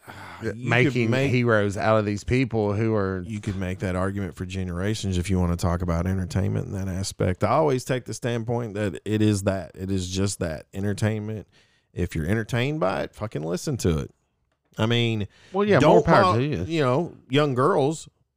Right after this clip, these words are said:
Speaker 1: please don't model your life after this song.
Speaker 2: Oh my God, though, but it's still, it's like
Speaker 1: Yeah, and, and
Speaker 2: there are girls
Speaker 1: unfortunate-
Speaker 2: out there that
Speaker 1: Oh, yeah.
Speaker 2: unfortunately will,
Speaker 1: Oh, yeah.
Speaker 2: who
Speaker 1: And
Speaker 2: do,
Speaker 1: are, and
Speaker 2: are.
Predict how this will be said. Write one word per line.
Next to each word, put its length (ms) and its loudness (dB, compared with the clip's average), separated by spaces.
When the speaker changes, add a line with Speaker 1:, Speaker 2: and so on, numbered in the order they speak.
Speaker 1:
please 180 -2
don't 180 2
model 220 4
your 160 4
life 380 -2
after 280 2
this 160 -2
song. 240 0
Speaker 2:
Oh 100 8
my 160 6
God, 380 4
though, 200 0
but 220 -2
it's 140 -6
still, 460 0
it's 180 -8
like 200 -2
Speaker 1:
Yeah, 400 0
and, 0 -
and 320 -2
Speaker 2:
there 200 8
are 40 6
girls 380 8
Speaker 1:
unfortunate- 40 8
Speaker 2:
out 100 8
there 240 6
that 200 6
Speaker 1:
Oh, 80 4
yeah. 140 8
Speaker 2:
unfortunately 520 4
will, 600 8
Speaker 1:
Oh, 120 -6
yeah. 220 -4
Speaker 2:
who 100 4
Speaker 1:
And 100 4
Speaker 2:
do, 60 -4
Speaker 1:
are, 600 6
and 180 -6
Speaker 2:
are. 600 6